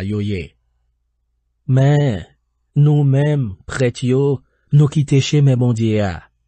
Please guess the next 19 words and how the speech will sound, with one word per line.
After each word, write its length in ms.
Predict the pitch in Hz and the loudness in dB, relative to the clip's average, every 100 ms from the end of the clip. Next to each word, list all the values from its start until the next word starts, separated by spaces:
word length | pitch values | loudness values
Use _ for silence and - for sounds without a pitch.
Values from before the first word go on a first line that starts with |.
| _ _ _ - | _ _ _ 0
Nou 140 | 170 160 | 2 2
lakòz 480 | 151 165 160 160 160 | 0 0 0 2 0
anpil 340 | 151 175 170 | 0 0 2
moun 380 | 165 170 170 147 | 2 4 2 2
pa 220 | 135 147 143 | 0 -2 0
kenbe 280 | 156 147 139 | 0 0 0
kòmandman 460 | 135 139 127 135 127 | 0 0 0 0 0
mwen 180 | 123 113 | -2 -2
ba 120 | 113 | -2
yo. 260 | 107 95 - _ _ _ _ _ _ _ | -2 -4 -8 _ _ _ _ _ _ _
Se 160 | - 127 | -6 -4
senyè 340 | 135 127 127 | -2 0 0
ki 80 | 131 | 0
gen 160 | 139 135 | 0 0
tout 160 | 139 - | 0 0
pouvwa 340 | 127 117 110 101 | -2 0 -2 -4
ki 100 | 98 | -8
di 140 | 95 | -10
sa. 240 | 92 92 | -10 -10